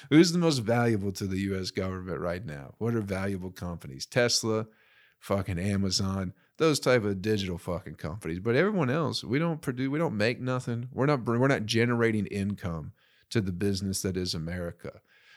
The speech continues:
So I'm not surprised they don't give a fuck about us or just feed us lies. You know, that's on us. We gotta step up our game. We gotta start making microprocessors for real cheap people.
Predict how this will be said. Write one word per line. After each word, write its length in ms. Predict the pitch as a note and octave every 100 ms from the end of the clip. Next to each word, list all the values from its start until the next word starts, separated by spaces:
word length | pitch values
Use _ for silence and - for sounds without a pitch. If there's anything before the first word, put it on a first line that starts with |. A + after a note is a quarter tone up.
| _
So 140 | -
I'm 60 | E3
not 140 | G3
surprised 440 | - - A#2 A#2+ G#2
they 60 |
don't 180 | F#2 F2
give 160 | F2+ E2
a 40 |
fuck 260 | - E2 F2
about 320 | D#2+ E2 E2
us 180 | E2+ -
or 60 |
just 220 | D#2 D#2 -
feed 200 | D#2+ D2
us 180 | C2+
lies. 400 | C#2+ D2+ C#2+ - -
You 60 |
know, 160 | B2 G#2+ -
that's 220 | C3+ C#3+
on 180 | A2 G#2
us. 320 | A#2 G#2 - - _ _ -
We 80 |
gotta 160 | A2 A2+
step 300 | - A2+ A2
up 160 | G2+ -
our 60 |
game. 340 | F2 A#2+ A2+ G2
We 80 |
gotta 120 | A2+ G2+
start 240 | - E2
making 280 | G2 F2+ D#2+
microprocessors 1120 | G2 A2 F#2+ F2+ G#2+ F#2+ E2+ E2+ E2 D2+ C#2+
for 120 | -
real 320 | D#2 C3+ E3 B2
cheap 360 | - E2+ -
people. 440 | - D#2 - D#2